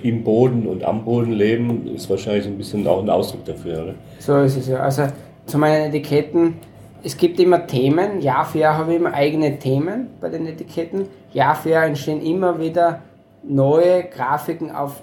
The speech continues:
Speaker 2: bei jedem Wein. Jeder Wein bekommt eine eigene Grafik jedes Jahr. Das ist so, weil jeder Wein ist auch jedes Jahr immer anders. Jeder Wein hat einen anderen Ausdruck, die Witterung,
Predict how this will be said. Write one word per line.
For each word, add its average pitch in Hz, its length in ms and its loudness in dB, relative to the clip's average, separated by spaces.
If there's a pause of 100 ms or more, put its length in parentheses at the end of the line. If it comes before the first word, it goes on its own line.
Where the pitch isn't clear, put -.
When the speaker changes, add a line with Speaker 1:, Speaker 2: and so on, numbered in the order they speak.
Speaker 2:
bei 135 100 4
jedem 147 460 2
Wein. 151 320 -2 (520)
Jeder 151 300 4
Wein 156 240 2
bekommt 156 380 -2
eine 139 240 0
eigene 147 340 0
Grafik 135 400 0 (100)
jedes 139 360 2
Jahr. 123 180 -8 (340)
Das 135 140 -2
ist 139 200 0
so, 131 80 -2 (340)
weil 143 160 4
jeder 147 260 4
Wein 143 240 2
ist 151 180 0
auch 139 160 -2
jedes 139 300 -2
Jahr 143 80 2
immer 135 380 0 (460)
anders. 139 520 0
Jeder 143 300 2
Wein 147 320 0 (120)
hat 143 140 -2
einen 143 300 0
anderen 139 400 0
Ausdruck, 170 500 -2 (340)
die 135 140 0
Witterung, 156 680 0